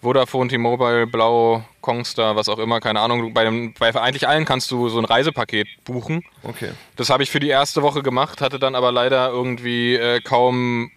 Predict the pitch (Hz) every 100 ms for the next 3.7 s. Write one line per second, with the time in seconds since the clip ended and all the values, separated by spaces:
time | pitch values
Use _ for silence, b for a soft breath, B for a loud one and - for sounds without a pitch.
0 | - 123 120 120 120 131 127 127 120 117
1 | - - - - _ _ 131 135 135 139
2 | 131 131 139 131 131 147 - 139 135 135
3 | 135 135 - 151 151 156